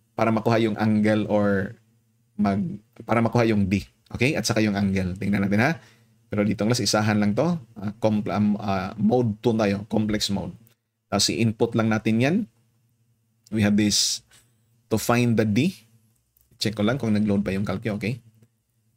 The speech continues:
To find the D, class, we have this, ah, tawag dito. Pinosisyon ko lang dito, class, kasi iba arrangement ko dito sa nakikita nyo sa screen.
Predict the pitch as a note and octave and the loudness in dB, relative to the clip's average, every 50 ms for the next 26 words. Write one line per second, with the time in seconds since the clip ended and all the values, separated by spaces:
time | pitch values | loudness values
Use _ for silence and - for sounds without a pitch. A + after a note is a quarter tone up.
0 | _ _ - G#2 - - B2 B2 B2 A#2+ A2+ A2+ A2+ A2 A2+ G#2+ A#2 C#3+ C#3+ - | _ _ -6 -4 0 2 2 4 4 4 2 2 2 2 2 2 2 0 2 2
1 | A#2+ A2+ A2 G#2+ G#2+ G#2+ G#2 - - - - - - - G#2 G2 F#2+ F#2+ F#2 F2+ | 2 2 2 2 2 2 2 0 0 0 -2 -4 -2 0 0 0 0 0 -2 -4
2 | F#2+ - - _ _ _ _ _ _ _ _ _ _ _ _ _ _ _ _ _ | -6 -8 -12 _ _ _ _ _ _ _ _ _ _ _ _ _ _ _ _ _
3 | _ _ _ _ _ _ _ _ _ _ _ _ _ _ _ _ _ - - - | _ _ _ _ _ _ _ _ _ _ _ _ _ _ _ _ _ -10 -10 -8
4 | F#2+ F#2+ G#2 F#2+ F#2 - G#2+ G#2+ B2 C#3+ C#3+ C3+ A2+ - _ _ _ _ _ _ | -6 -4 -4 -6 -6 -4 -4 -4 -4 -4 -6 -10 -12 -18 _ _ _ _ _ _
5 | _ _ _ _ _ _ _ _ _ _ _ _ _ _ _ _ _ _ _ _ | _ _ _ _ _ _ _ _ _ _ _ _ _ _ _ _ _ _ _ _
6 | _ - - _ _ - G#2 G#2 G#2 - G#2+ - A#2 G#2 G#2+ G#2+ G#2+ G#2+ G#2 F#2+ | _ -20 -20 _ _ -2 -2 0 2 0 0 2 0 2 2 2 2 2 0 0
7 | F#2+ F#2+ G#2+ A2 - - G2+ - G#2 G2 F#2+ F#2 - - G2+ - F#2+ D#2 F#2+ G2+ | -2 -2 -2 -2 -2 -4 -4 -4 -2 -4 -4 -6 -6 -6 -4 -2 -2 0 0 0
8 | G#2 G#2 - G#2+ G2+ F#2+ - G2 G2+ G2 - G2 G2 - G2 F#2+ F#2 A2+ - _ | 0 0 -2 -2 -4 -2 -2 -2 -2 -2 -2 -4 -6 -4 -6 -6 -8 -10 -16 _
9 | _ _ _ _ _ _ _ _ G2+ G2+ - - G#2+ G#2 G2+ G#2 G#2 G2 G#2 G2 | _ _ _ _ _ _ _ _ -8 -6 -2 -2 -2 0 2 0 0 0 -2 -4
10 | - - - G#2 G#2 G2+ G#2 | -4 -4 -2 -2 -2 -2 -2